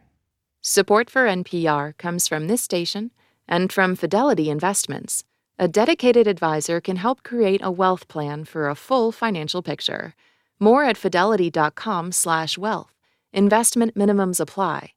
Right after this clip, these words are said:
Fidelity Brokerage Services, L L C. From Procter and Gamble, maker of Align Probiotic, a daily supplement to support digestive health,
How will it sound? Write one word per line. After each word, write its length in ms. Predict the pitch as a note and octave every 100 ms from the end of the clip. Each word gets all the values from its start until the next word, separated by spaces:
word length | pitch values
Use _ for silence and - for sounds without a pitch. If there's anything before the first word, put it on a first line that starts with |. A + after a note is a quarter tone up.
| _ _ _
Fidelity 500 | - D#3 D#3+ F3 F3
Brokerage 460 | F#3+ G#3+ F3+ D#3+
Services, 600 | - D3+ D#3+ - B3 - -
L 180 | D#3+ D#3
L 160 | D#3+
C. 420 | F#3 - D3 D3 _ _ _ _ _ _ _ _
From 220 | - A#3+ A#3
Procter 400 | C4 D4 E4 B3+
and 160 | G3
Gamble, 460 | F#3+ A3+ G3+ E3 G3 _ _
maker 320 | F#3 F#3+ B3+
of 100 | C4
Align 440 | F3+ E3 E3 G#3 B3
Probiotic, 720 | A#3+ A3+ A3 A3+ A3 E3 - - _ _
a 80 | D#3
daily 340 | D#3 E3+ F3
supplement 540 | F3 D#3+ D3+ F3 F#3+ A3
to 120 | A#3
support 380 | A3 A3 B3+ C#4+
digestive 520 | B3+ G3+ G3+ - C#3+
health, 400 | C#3 C#3 - _